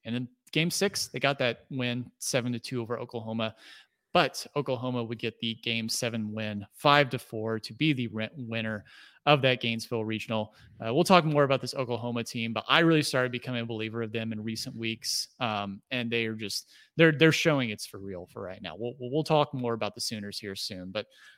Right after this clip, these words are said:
uh, yeah, props to, props to Skip Johnson's squad.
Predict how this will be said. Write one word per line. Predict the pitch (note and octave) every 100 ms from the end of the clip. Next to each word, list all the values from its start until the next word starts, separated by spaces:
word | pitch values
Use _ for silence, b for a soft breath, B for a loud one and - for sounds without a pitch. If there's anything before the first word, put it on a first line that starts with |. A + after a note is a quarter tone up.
| _
uh, | C3 B2 A2
yeah, | D3+ A#2+ - _
props | - F3 F3+ -
to, | F3+ E3 D#3+
props | F3 E3
to | D#3
Skip | - D#3+
Johnson's | C#3 C#3+ C#3+ C#3
squad. | - C3+ B2+ B2